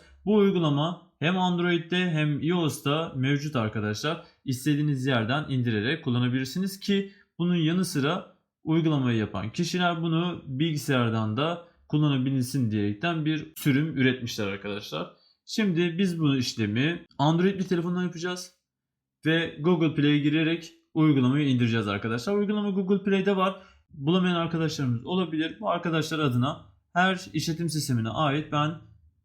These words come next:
indirme linkini açıklama kısmına yine koyacağım arkadaşlar. Şimdi uygulamayı indirelim.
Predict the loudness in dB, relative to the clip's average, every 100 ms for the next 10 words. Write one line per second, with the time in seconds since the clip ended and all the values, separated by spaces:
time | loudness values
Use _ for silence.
0 | _ 0 2 2 2 2 0 0 0 0
1 | 0 -2 -2 0 0 0 -2 -4 -2 -2
2 | -2 -2 -2 0 -2 0 2 2 2 0
3 | -2 -2 -2 -2 -4 -6 -10 _ _ _
4 | _ -4 0 2 4 4 2 2 2 2
5 | 2 2 -2 -6